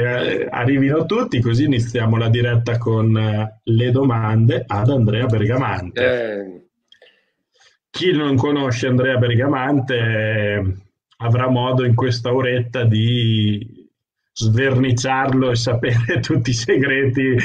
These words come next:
Speaker 1: dei suoi stacker e dei suoi slower che ha prodotto in questi anni.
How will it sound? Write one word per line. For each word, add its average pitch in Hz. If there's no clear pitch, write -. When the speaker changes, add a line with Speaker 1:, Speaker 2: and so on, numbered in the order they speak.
Speaker 1:
dei 123
suoi 123
stacker 127
e 123
dei 123
suoi 120
slower 120
che 117
ha 117
prodotto 117
in 110
questi 117
anni. 101